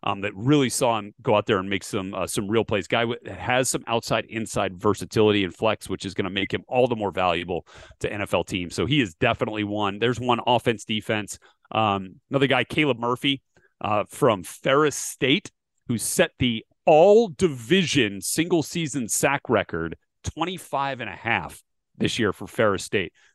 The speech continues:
Sack production translates to the league. Ask Matthew Judon, who put up twenty in his last year at Grand Valley State. So, like, this stuff,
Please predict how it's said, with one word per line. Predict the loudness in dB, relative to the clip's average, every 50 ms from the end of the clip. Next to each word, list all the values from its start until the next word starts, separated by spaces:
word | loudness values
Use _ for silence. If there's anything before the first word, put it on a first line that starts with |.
| _ _
Sack | -16 -10 -4 -2 0 0 0 -2 -4
production | -6 -2 2 2 0 0 -2 -6 -6 -8 -8
translates | -12 -6 -2 0 0 0 0 2 2 2 2 0 0
to | -2 -2 0
the | 0 -2
league. | -2 0 -2 -2 -2 -2
Ask | -2 -2 -2 -2 -4 -4
Matthew | -4 -4 -4 -2 -4 -8 -6
Judon, | -2 0 0 4 4 6 6 6 4 2 -4 _ _ -10
who | -10 -6
put | -4 -2 -2
up | -4 -4 _
twenty | -18 -10 -4 0 0 2 2 2 2
in | 2 0
his | 0 -2 -2 0
last | 0 2 2 0 -2 -4
year | -2 0 0 0 0
at | 0
Grand | 0 0 0 0 0
Valley | 0 0 0 -2 -4
State. | -4 0 2 2 4 2 0 _ _ -20 -20 _ _ _ _ _
So, | -16 -10 -6 -6 -4 -4 -4
like, | -6 -6 -8 _ -4
this | -2 -2 -2 -2
stuff, | -4 -2 -2 -2 -2 -2 -6